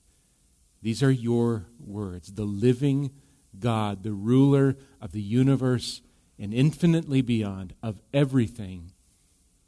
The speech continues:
God of love and justice, wrath and mercy. These are your words. May we come under them, submit ourselves to them,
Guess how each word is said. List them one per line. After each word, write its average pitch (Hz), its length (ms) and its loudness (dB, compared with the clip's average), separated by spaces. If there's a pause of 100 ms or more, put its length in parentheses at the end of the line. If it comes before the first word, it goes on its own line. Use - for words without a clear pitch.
(480)
God 113 220 -2
of 92 80 -10
love 131 580 2 (540)
and 87 100 -16
justice, - 800 -2 (1080)
wrath 117 600 0 (420)
and 101 160 -10
mercy. 104 720 -4 (1200)
These 113 240 0
are 131 80 4
your 123 260 4
words. 92 540 -8 (1300)
May 110 160 -2
we 120 160 4
come 117 320 -4
under 123 360 0
them, 82 300 -12 (380)
submit 123 480 0
ourselves 123 500 0
to 147 340 2
them, 82 320 -12